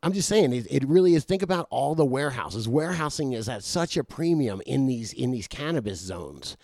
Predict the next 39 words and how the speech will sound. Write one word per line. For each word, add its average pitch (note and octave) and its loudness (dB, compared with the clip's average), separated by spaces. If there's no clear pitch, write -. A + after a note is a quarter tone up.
And A2+ -6
do B2 -4
you F3+ 0
think F#3 0
that D#3+ -4
they D#3 0
make D#3+ 0
the B2+ -8
cannabis D3+ -4
zones D3 0
the, A2+ -2
uh, G#2 -4
you D#3 2
know, A2 -2
the F2+ -10
fanciest C#3+ -2
zones? B2+ -2
Oh, B2+ -4
you C3 -2
know, A#2 0
the, G#2 -6
you C3 -2
think D3 -4
on B2+ -4
the A#2 -6
sixteenth D3 -4
Street C#3+ -4
Mall C3+ 0
where A#2 0
everybody's B2 -6
going, C3 -4
the A#2 -6
biggest A#2+ -8
tourist C3 -4
place C3+ -6
is G2+ -14
the - -16
cannabis C#3+ -6
zone? D#3+ -2